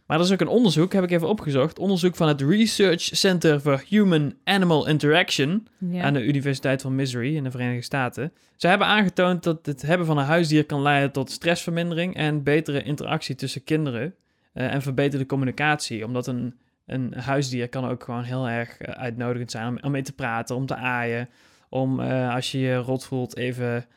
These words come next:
Speaker 1: nou ja, je ei kwijt te kunnen. Klinkt misschien heel stom, maar ik praat ook best wel vaak
Speaker 2: Ja,
Speaker 1: tegen
Speaker 2: ik
Speaker 1: mijn
Speaker 2: ook.
Speaker 1: katten. Als ik thuis kom, dan is het ook, "Hey, Freekje." Eh, <laughs> bij, bij me denken soms zelfs hele verhalen wat ze aan het doen zijn als wij niet thuis zijn.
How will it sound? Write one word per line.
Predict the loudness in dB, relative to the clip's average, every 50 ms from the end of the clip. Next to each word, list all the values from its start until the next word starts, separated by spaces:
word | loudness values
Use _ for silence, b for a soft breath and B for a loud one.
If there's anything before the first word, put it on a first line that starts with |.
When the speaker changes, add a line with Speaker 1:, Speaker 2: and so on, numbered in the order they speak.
| _ _ _
Speaker 1:
nou | -6 -4 0
ja, | 0
je | 0
ei | 2 4 4 2 2
kwijt | 2 2 0 0 0
te | -2
kunnen. | -2 -4 -4 -2 -2 -2
Klinkt | 0 0 0 0
misschien | 0 0 2 2
heel | 4 2 2
stom, | 2 2 2 2 2
maar | 2 0
ik | -2 -2 -2
praat | -2 0 0 0 2
ook | 2 0 2 2
best | 0 -2 -2
wel | -2 -2
vaak | 0 2 4
Speaker 2:
Ja, | 6 6 6 6
Speaker 1:
tegen | 6 4 4
Speaker 2:
ik | 4
Speaker 1:
mijn | 4 4 6
Speaker 2:
ook. | 6
Speaker 1:
katten. | 6 4 2 2 0 0 0
Als | 0 0 -2
ik | 0 2
thuis | 4 4 4 4 2
kom, | 0 0 2
dan | 2 2
is | 2 0 0
het | 0 0
ook, | 0
"Hey, | 2 2 0 0
Freekje." | -2 -2 -4 -4 -4 -4 -4 -4 -4 -2 -2 -2
Eh, | -4 -4 -2 -2 -2 -2 -4 -6
<laughs> | -6 -6 -4 0
bij, | 0 0 2
bij | 2 2 2
me | 2 0
denken | -2 -2 -4 -4 -6 -8
soms | -8 -8 -4
zelfs | -2 -2 -2 0 0
hele | 0 0 0
verhalen | -2 -2 -2 0 0 0 0
wat | 0 -2 -4
ze | -2 -2
aan | -2
het | -2 0
doen | 0 -2 0
zijn | -2 -2 -4
als | -4 -6 -6
wij | -4 -4
niet | -4 -4 -2
thuis | 0 0 0 0 0
zijn. | -2 -6 -6 -6 -6 -8